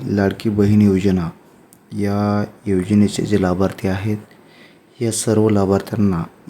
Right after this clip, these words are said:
ईकेवायसी करणं शासनाने अनिवार्य केलेलं आहे. तर ही केवायसी कशा पद्धतीने आपल्याला करायची आहे, त्यासाठी कोणकोणत्या अडचणी येत आहेत आणि त्यासाठी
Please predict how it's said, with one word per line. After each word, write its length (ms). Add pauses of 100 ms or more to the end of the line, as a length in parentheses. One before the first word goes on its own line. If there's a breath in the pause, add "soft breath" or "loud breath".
ईकेवायसी 840
करणं 460 (560)
शासनाने 640
अनिवार्य 520
केलेलं 380
आहे. 280 (960 loud breath)
तर 100
ही 180
केवायसी 640 (400)
कशा 260
पद्धतीने 420
आपल्याला 300
करायची 420
आहे, 280 (680 loud breath)
त्यासाठी 520 (200)
कोणकोणत्या 640
अडचणी 400
येत 180
आहेत 440 (160)
आणि 260
त्यासाठी 480